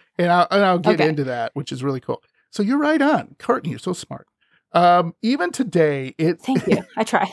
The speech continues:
Speaker 1: <laughs> even today, its beautiful
Speaker 2: <laughs>
Speaker 1: arches and bright brick exterior, like you said, makes the defunct prison appear, like I said, more like a, they said a mansion. Do you agree with that? I don't think a mansion, but a castle,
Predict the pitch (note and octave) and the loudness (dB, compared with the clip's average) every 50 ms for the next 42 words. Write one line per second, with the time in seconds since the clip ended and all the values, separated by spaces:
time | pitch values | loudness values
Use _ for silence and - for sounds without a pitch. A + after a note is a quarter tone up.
0 | - C4+ C4+ - - - A3+ B3 D4 D4 D4+ A#3+ F3 G#3 F#3+ F3 F3 - - E3 | -8 -10 -8 -8 -8 -4 -4 -4 -2 -2 -2 2 2 2 2 2 -2 -6 -8 -6
1 | F3 F#3 A#3+ A#3+ - F4 - - - E3+ E3 - - C#4 A#3+ D3+ - D#3+ D3 C#3+ | -4 -2 -2 0 0 0 2 4 4 4 4 4 2 0 0 2 0 0 0 -4
2 | - - - E3 D3+ D3+ C3+ B2 _ - C#3 C#3+ D3+ E3 G3+ - - - E3+ - | -10 -10 -6 -4 -4 -4 -4 -8 _ -6 -2 2 2 2 2 2 -4 -8 -12 -4
3 | D#3+ D3+ D#3+ E3+ F3 - - - D3 - - - - D3 C#3 C3 C3 B2+ B2+ B2 | 0 2 2 2 2 -2 -6 -14 -12 -12 -12 -6 -4 -2 -2 -2 -2 -2 -4 -4
4 | A#2+ C3 - - F3+ F3 - - C#3+ C3+ C3 C3 C3+ _ _ _ _ _ _ _ | -4 -6 -6 -6 -8 -6 -2 -2 0 0 0 -4 -6 _ _ _ _ _ _ _
5 | _ _ _ _ - E3 E3 E3+ F3 F#3 F#3 G3+ A3 B3 A#3+ - - - F#3+ D#3+ | _ _ _ _ 2 4 4 6 6 6 6 6 4 2 0 -2 -4 -2 -2 0
6 | C#3+ C#3 - - - F3+ F#3 G3+ G3 - - - E3+ D#3+ F3 F3 F3 E3 _ - | 0 -2 -4 0 0 0 0 0 -2 -4 0 2 2 2 2 0 -2 -2 _ -4
7 | - C3 B2+ A#2+ B2+ C3 C3 B2+ - E3+ - - D#3 B2 C3+ C#3 C3+ D3 D#3+ F#3 | -4 -2 -2 0 -2 -2 -4 -2 -2 -2 0 0 0 0 0 0 2 2 2 4
8 | G3+ G#3 F#3+ F#3 - C#3 A#2+ - _ _ - G3 G3+ - G4 G4 E4+ G#3+ D#3 B2+ | 4 2 2 2 2 0 -2 -2 _ _ -2 -2 0 0 -2 0 0 0 0 0
9 | A#2+ B2+ C3+ C#3 F3+ G#3 - - C#4 C4+ C#4 D4+ C#4+ - - - A3 C#4+ F4+ - | -2 -2 0 0 0 0 0 0 0 0 2 0 -2 -4 -2 0 2 2 2 0
10 | - F#3+ G3 G#3 G#3 G#3 - G#3+ G#3 G3+ G3+ - - G#3 A3+ A#3+ A#3+ A#3 - A3+ | -2 -4 -2 0 0 0 2 2 2 2 2 2 2 2 2 2 0 0 -2 -2
11 | D#3+ C#3 C3 C3+ C3+ C#3+ D3+ F3 F3 E3+ - - C#3 C3 A#2 A2+ _ - - E3+ | -2 -2 -4 -4 -4 -2 0 0 -2 -2 -4 -8 -8 -8 -10 -12 _ -4 -2 0
12 | D#3 D3 D3 C#3+ - - B2+ B2 A#2+ | 2 2 0 -2 -4 -14 -18 -20 -20